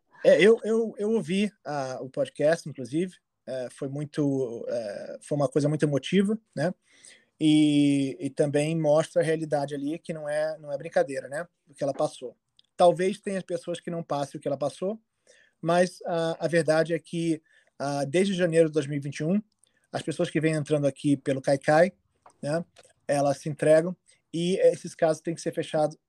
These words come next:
em dois, em doze meses. Então, esses casos, eles fecham em doze meses. Ah, alguns estão sendo prorrogados, mas a maioria deles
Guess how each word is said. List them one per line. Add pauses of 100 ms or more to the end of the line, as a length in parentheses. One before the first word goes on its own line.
(160)
em
dois, (160)
em
doze
meses. (400)
Então,
esses
casos,
eles
fecham
em
doze
meses. (380)
Ah,
alguns
estão
sendo
prorrogados,
mas
a
maioria
deles